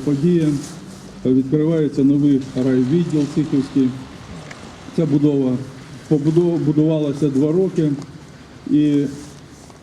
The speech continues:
дійсно ми приділяємо багато уваги розвитку матеріально-технічного, е,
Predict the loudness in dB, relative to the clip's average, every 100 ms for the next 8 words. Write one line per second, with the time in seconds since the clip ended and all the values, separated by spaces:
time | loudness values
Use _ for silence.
0 | -12 -6 0 0 2 2 2 2 0 2
1 | 2 2 2 2 0 0 2 4 2 2
2 | 0 0 -2 -2 0 2 2 0 2 2
3 | 2 2 2 2 2 0 0 0 2 2
4 | 2 0 -2 -10 -16 -16 -16 -16 -18 -16
5 | -4 0